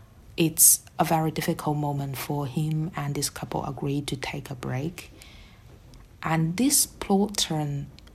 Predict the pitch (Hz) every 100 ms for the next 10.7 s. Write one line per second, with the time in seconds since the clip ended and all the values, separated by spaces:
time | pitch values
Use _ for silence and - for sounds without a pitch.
0 | - 143 - 151 147 147 - - - -
1 | 156 170 208 208 202 139 135 131 - -
2 | - 170 190 - 160 139 135 - - 143
3 | - 143 143 160 190 156 123 - 139 123
4 | - - - - - 147 139 - - -
5 | - - - - - - - 202 208 180
6 | 156 151 147 143 139 139 - - - 143
7 | 143 139 139 135 - - - - - -
8 | 156 175 226 240 233 208 - - - -
9 | - - 151 143 139 135 131 127 - -
10 | 151 147 143 139 131 - 127